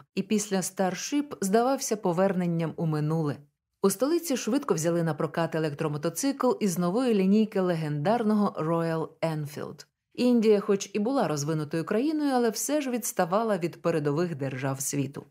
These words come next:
Тут ще можна було їздити на будь-яких транспортних засобах, а не тільки з підтримкою автопілота. Веремій вирішив скористатися цією нагодою по максимуму. Саме тому шлях від Делі до Рішікеша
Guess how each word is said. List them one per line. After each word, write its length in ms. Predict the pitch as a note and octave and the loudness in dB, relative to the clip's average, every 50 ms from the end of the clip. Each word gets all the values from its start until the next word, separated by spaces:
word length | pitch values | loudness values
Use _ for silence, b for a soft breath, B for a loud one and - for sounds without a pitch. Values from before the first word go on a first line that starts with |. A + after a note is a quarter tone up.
| _ _ _ - | _ _ _ 0
Тут 180 | B3 B3 B3 | 0 0 0
ще 220 | - - - F#3 F3+ | -2 -4 -2 0 4
можна 320 | F#3+ G#3 G#3 D#3 D#3+ D3 | 4 4 4 2 0 -2
було 160 | C#3 C#3+ D3 | -2 -2 -2
їздити 480 | C#3+ D3+ F#3 F3 D3+ D#3 D#3 - E3 D#3+ | 0 0 -2 -2 -2 -4 -4 -4 -2 -2
на 140 | D#3 D#3 D3 | 0 0 0
будь-яких 520 | D3 E3+ G#3 F#3+ D#3+ D#3 D#3 E3+ C#3+ - | 0 0 0 0 0 -2 -4 -4 -6 -6
транспортних 640 | - D3+ D#3+ D#3 D3 D3 - - - - F#3+ G3 G3 | -4 -4 -2 -2 -4 -4 -6 -8 -6 -4 -2 -2 0
засобах, 600 | G3+ A#3+ A#3 F#3+ - - D#3+ D3 D3 D3+ D3 B B B B - | 2 2 2 2 0 -2 -2 0 0 0 -2 B B B B -2
а 100 | G#3 G#3 | 2 2
не 120 | G#3+ A3+ | 2 2
тільки 420 | G#3+ - G3+ F3 D3+ C#3+ - D#3+ C#3+ | 2 0 -2 -2 -2 -2 -2 -4 -4
з 60 | - | -4
підтримкою 680 | - E3 C#3+ - - D#3+ D3+ C#3+ C#3+ - E3 D#3 - - | -4 -8 -6 -2 -2 -2 0 -2 -2 -2 -2 -2 -2 -2
автопілота. 680 | - - - F#3+ G3 - A#3+ G#3 F3 - - - - - _ _ _ _ - | -4 -4 -4 -6 -4 -2 -2 -2 -4 -6 -8 -12 -14 -14 _ _ _ _ -2
Веремій 520 | D#3+ F3+ F3+ F#3 G3 G#3 G#3+ G#3+ G#3 G#3+ | 2 2 4 6 6 6 6 4 2 0
вирішив 560 | - E3 E3+ F#3+ G3 G3 F#3+ F#3+ - G3+ E3+ - | -4 -2 2 4 4 4 2 0 -2 -6 -8 -6
скористатися 800 | - - F3 E3+ E3+ E3 - - F3+ E3 D#3 - C#3 C#3 - C#3 | -4 -2 -2 -2 -2 -4 -4 -2 -2 -2 -2 -2 -4 -6 -8 -8
цією 360 | - - D3+ D3+ D3 D#3 D3+ | -6 -4 -2 -2 -2 -2 -2
нагодою 580 | D#3+ E3 F#3 A#3 C#4+ C#4 A#3+ C4+ B3+ B3+ B3 B3+ - | -2 -2 0 0 0 0 0 0 0 0 -2 -2 0
по 120 | - G#3+ G3 | 0 2 2
максимуму. 680 | F3+ E3 D3+ C#3+ - - - - C3+ B2 A2 - - - _ _ _ | 2 0 -2 -4 -4 -6 -8 -8 -8 -10 -10 -12 -14 -16 _ _ _
Саме 320 | - - A3 A3 G#3+ G3+ F#3+ | -2 0 2 2 2 2 0
тому 360 | - - F3+ F3+ F#3+ G3 F#3+ | -2 -2 0 2 2 2 2
шлях 440 | - - - F3+ F3 E3+ D#3+ - D#3 | 0 -2 -2 -2 -2 -2 -2 -4 -4
від 280 | D3+ D#3+ D3+ D3 C#3+ | -4 -4 -4 -4 -2
Делі 300 | C#3 E3 D#3+ D#3 C#3+ C#3+ | 0 0 0 0 0 -2
до 180 | C3+ C#3 D3+ C#3+ | -4 -4 -4 -4
Рішікеша 720 | C#3+ C#3+ C#3 - G#3 - C4+ D4 D4 C#4+ - C4 B3+ | -4 -4 -6 -6 -4 -2 -2 -2 0 0 -2 -2 -4